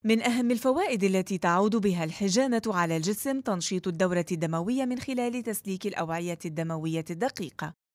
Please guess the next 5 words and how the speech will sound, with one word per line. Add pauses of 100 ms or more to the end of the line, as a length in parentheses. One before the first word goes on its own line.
بين
الخلايا (300)
وتقوية
مناعة
الجسم،